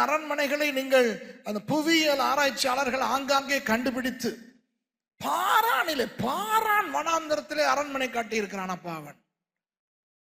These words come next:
பயங்கரமான, சும்மா யோசிச்சு பாருங்க, எழுநூறு பொண்டாட்டி மாறினா, நம்ம ஒரு பொண்டாட்டியை வச்சுக்கிட்டு,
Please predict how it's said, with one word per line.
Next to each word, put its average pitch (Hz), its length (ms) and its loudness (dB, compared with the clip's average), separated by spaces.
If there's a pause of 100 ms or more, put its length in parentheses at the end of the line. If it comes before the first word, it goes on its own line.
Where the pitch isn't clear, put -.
(720)
பயங்கரமான, 349 1080 2 (440)
சும்மா 254 240 -6
யோசிச்சு 233 280 -4
பாருங்க, 240 260 -2
எழுநூறு 254 500 -6
பொண்டாட்டி 214 500 -4
மாறினா, 170 440 -12
நம்ம 226 240 -12
ஒரு 196 320 -8
பொண்டாட்டியை 277 440 -4
வச்சுக்கிட்டு, 226 760 -6